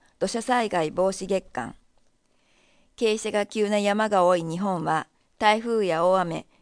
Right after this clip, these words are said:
地震などが引き金となって、土砂災害が発生しやすい国土環境にあります。一瞬にして甚大な被害をもたらします。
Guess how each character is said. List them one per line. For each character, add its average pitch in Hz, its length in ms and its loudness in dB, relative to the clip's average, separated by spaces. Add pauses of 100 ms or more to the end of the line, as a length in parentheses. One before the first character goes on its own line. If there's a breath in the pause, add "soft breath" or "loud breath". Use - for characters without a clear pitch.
地 196 120 -4
震 220 260 -6
な 226 140 0
ど 202 80 -2
が 165 80 -2
引 175 80 -4
き - 160 -16
金 202 260 -2
と 202 140 -6
な 196 140 -2
っ - 40 -16
て、 - 320 -4 (420 soft breath)
土 - 80 0
砂 226 140 -6
災 214 260 0
害 180 200 2
が 160 100 -2
発 170 240 -6
生 208 220 -2
し 214 120 -10
や 214 120 -4
す 214 120 -6
い 196 80 0
国 185 280 -6
土 196 100 0
環 208 240 -4
境 165 180 -4
に 196 140 -4
あ 160 100 0
り 147 80 -8
ま 147 180 -6
す。 - 100 -20 (720 soft breath)
一 202 160 -4
瞬 220 380 -4
に 220 120 -2
し - 120 -12
て 214 260 -4 (460 soft breath)
甚 226 260 0
大 220 180 2
な 190 80 -2
被 208 160 -4
害 190 200 2
を 208 80 0
も 170 100 -6
た 165 140 -4
ら 165 100 -4
し 165 140 -12
ま 160 180 -8
す。 - 60 -20